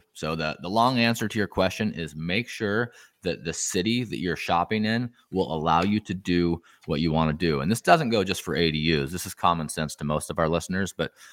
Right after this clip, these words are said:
don't go buy a, a rural tract in the county that you think you're gonna put five hundred self-storage units on unless you know for sure that it's zoned commercial and self-storage units are an allowable use there. This happens every day as well, where people call me and they say, "Derek, I was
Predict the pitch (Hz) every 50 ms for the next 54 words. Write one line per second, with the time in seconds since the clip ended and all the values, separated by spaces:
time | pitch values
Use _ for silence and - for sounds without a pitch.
0 | - _ _ - 104 117 107 117 127 120 104 92 90 90 90 87 90 82 67 80
1 | - _ _ - 85 80 87 90 90 82 80 - - 90 87 87 - - 80 78
2 | 76 - - 90 87 82 80 78 78 71 - - 80 67 80 - - 85 - -
3 | 78 80 80 78 - - 82 69 - - - 80 78 78 73 - - 80 80 78
4 | 78 71 69 - - - 87 78 - - - 82 80 76 69 - - 98 104 82
5 | - - 73 71 71 71 71 - 82 80 78 85 87 82 - - 113 92 82 80
6 | 78 80 85 - - - - - 87 80 78 76 76 76 76 76 78 80 78 78
7 | 76 76 78 - - 80 78 92 95 - - 80 76 76 - - 87 80 - -
8 | 82 78 - - - 78 78 76 73 - 78 73 73 - - 73 78 76 67 71
9 | 71 69 69 67 69 73 73 80 80 - - - 58 52 - - _ _ _ _
10 | _ _ - - _ _ - 82 - - 85 78 - - 78 76 82 85 80 80
11 | 78 76 78 78 73 - 76 78 80 80 80 78 76 73 73 - - 80 73 -
12 | 73 - - 82 73 71 73 76 76 76 73 69 - - 69 71 78 113 123 113
13 | - 104 98 95 90 - -